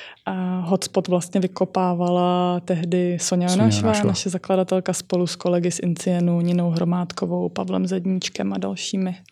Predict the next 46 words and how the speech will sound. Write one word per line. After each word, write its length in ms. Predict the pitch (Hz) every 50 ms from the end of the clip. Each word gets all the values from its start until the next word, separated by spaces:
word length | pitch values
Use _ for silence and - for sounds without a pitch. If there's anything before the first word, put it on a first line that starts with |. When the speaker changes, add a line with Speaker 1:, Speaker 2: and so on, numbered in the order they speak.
| _ -
Speaker 1:
A 60 | 190
já 60 | 180
jsem 180 | 165 - 190 175
se 120 | - -
Speaker 2:
Já 40 | -
jsem, 140 | - - 131
Speaker 1:
přidala 380 | 127 117 190 185 185 185 185 - - - - -
Speaker 2:
já 80 | 117
jsem 160 | 107 - 151
u 20 | -
Speaker 1:
chvíli. 100 | 127 127
Speaker 2:
vás 100 | 123 120
na 80 | 123
webu 260 | 120 127 127 127 139 127
če-, 160 | - - - -
na 200 | 135 123 120 113
webu 260 | 117 123 120 127 135
četl, 560 | 131 - 135 120 - - 127 123 123 135 139
že 140 | 120 117 117
jste 480 | 110 - - - - 131 131 127 131 127 120
největší 640 | 113 110 107 107 107 110 113 120 123 117 - 139
česká 380 | 127 - 120 113 - - 131 131
komunita, 480 | 117 - 120 117 117 113 110 113 117 113
která 320 | - - 120 117 113 107
se 180 | - - 127 117
zabývá 640 | 113 117 107 113 113 113 117 120 123 123 127 123
cirkulární 520 | - - 123 120 110 - 117 120 131 147
ekonomikou. 640 | 131 113 - 117 113 113 110 107 - 120 120 127 127 - - - - - - - - - - _ -
Co 180 | - - - 117
to 140 | - - 127
přesně 340 | - - 117 - 135 135
znamená? 540 | 117 123 127 143 151 143 110 98 92 92 95 92 - -
Kdo 160 | 110 107 92
jsou 220 | - - 143 139
vlastně 300 | 127 127 117 - - 123
vaši 240 | 117 110 104 - -
členové 640 | - - - 123 117 113 113 113 113 113 113 113 -
a 80 | -
čím 220 | 117 - - 120 104
se 120 | - 120
zabýváte? 640 | 107 110 104 107 107 107 101 101 98 - 110 107 98
A 80 | 95 98 -
pojďme 280 | - 113 - - 135
to 80 | 131 -
všechno 280 | - - - - 113 113
probrat. 320 | 120 117 113 117 110